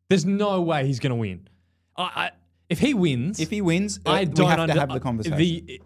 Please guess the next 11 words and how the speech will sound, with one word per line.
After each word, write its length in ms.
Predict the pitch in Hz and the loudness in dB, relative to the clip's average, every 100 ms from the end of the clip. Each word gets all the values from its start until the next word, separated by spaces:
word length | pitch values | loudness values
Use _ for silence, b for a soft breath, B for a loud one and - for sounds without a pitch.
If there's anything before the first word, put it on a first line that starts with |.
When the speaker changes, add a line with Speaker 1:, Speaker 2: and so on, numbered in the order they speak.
| _ _ _ 170 | _ _ _ -2
Speaker 1:
we're 140 | 151 | 0
in 200 | 160 143 | 2 0
bizarro 560 | 143 135 135 139 131 117 | 0 2 2 2 0 -2
world. 360 | 113 98 98 - | -4 -6 -10 -8
I 100 | 139 | -2
don't 80 | 175 | 0
understand 540 | 180 165 - 151 143 135 | 0 -2 -2 -2 -2 -4
how, 400 | 131 117 110 120 _ _ _ _ _ _ - | -4 -4 -6 -10 _ _ _ _ _ _ 0
and 120 | 175 | 2
this 180 | 180 - | 2 -2
chat 360 | - 185 185 | -6 -4 -4